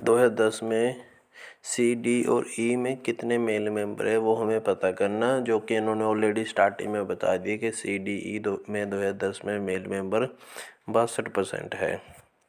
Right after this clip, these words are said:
तो क्या करना है हमें, सी, D, ई का, तीनों का दो हज़ार दस का members लेने हैं, उनको plus करना है, फिर उनका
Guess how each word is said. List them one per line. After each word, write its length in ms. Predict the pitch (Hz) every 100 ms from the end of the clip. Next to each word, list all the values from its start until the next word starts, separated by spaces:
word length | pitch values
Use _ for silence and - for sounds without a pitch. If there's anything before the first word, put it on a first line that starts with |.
| _ _ _ - _ - -
तो 100 | -
क्या 180 | 101 110
करना 280 | 113 110 110
है 60 | 110
हमें, 240 | 113 120 - - - -
सी, 240 | - 117 123
D, 140 | 117 113 110 107
ई 40 | 110 117
का, 100 | 127 143 - _ _ _ _
तीनों 320 | - 110 104 104
का 160 | 107
दो 100 | 101
हज़ार 280 | 101 98 101
दस 120 | 101 -
का 140 | 104 104
members 480 | 101 98 98 -
लेने 280 | - 98 101
हैं, 120 | 117 131
उनको 300 | 110 107 -
plus 300 | 92 95 -
करना 340 | 110 107 110
है, 240 | 123 139 - - - - -
फिर 100 | 113
उनका 360 | 107 104 -